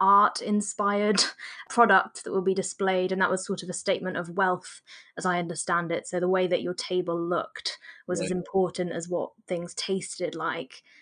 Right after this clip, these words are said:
Speaker 1: And that's kind of carried on through history, really, hasn't it? Like, it feels like also quite a Victorian tradition to have very visually appealing table settings.
Speaker 2: Mm.
Speaker 1: So I suppose I've never really thought about it like that before, but I suppose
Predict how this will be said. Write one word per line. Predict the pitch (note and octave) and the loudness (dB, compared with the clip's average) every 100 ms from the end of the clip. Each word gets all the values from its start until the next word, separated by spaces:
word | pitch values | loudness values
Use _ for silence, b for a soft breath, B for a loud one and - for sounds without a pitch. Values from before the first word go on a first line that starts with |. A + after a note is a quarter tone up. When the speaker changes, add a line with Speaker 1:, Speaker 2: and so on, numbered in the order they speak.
| b | b
Speaker 1:
And | G3 | 0
that's | D#4 E4+ | 2 2
kind | - G#4+ | 2 4
of | C4+ | 4
carried | A3+ G#3 | 4 4
on | G3 G3 | 4 2
through | G#3 | 2
history, | A3 F4+ - F3+ | 0 0 2 2
really, | F3+ G3+ | 2 2
hasn't | C4+ D4+ | 0 2
it? | F#3 F3+ | 0 0
Like, | F#3+ G3 | -2 -2
it | - | 2
feels | C4 B3+ | 4 6
like | A3 G#3+ | 4 2
also | G#3+ G#3 | 0 0
quite | G3 G#3 - | -2 0 -2
a | F3+ | -2
Victorian | F3+ - - A3 A#3 B3 B3 B3+ B B B - | -6 -8 -4 0 4 4 6 4 B B B -6
tradition | - G#3 A#3 - A#3+ | -2 0 0 2 2
to | A#3+ | 2
have | A3+ G3+ G3 | 0 0 0
very | G3 G3 F#3 - | 2 2 0 0
visually | G3 F#3 G3 | 0 2 2
appealing | - - - G3+ F#3+ F#3 F#3 | 2 -4 -2 0 2 2 -2
table | - F#3+ F#3+ F#3+ F#3+ | -4 -4 0 -2 -2
settings. | - F3+ - G3+ B3+ E4 - - | -4 -4 -2 0 2 0 -4 -6
Speaker 2:
Mm. | E3+ A3+ | -6 -6
Speaker 1:
So | - A#3+ | -4 0
I | C4 | 2
suppose | C#4+ C4+ F#4+ F#4 | 2 2 4 4
I've | B3+ A3+ | 4 4
never | C#4+ D4 | 4 4
really | C#4+ C4+ | 4 2
thought | B3 C#4+ C4 | 0 -2 -2
about | G3 E3+ - | -2 -4 -4
it | |
like | F3+ - | -4 -4
that | F3 G3 | -6 -6
before, | F#3 E3 E3 | -8 -4 -4
but | E3 G#3 | -2 -4
I | |
suppose | G#3+ - C4 B3 | -4 0 4 4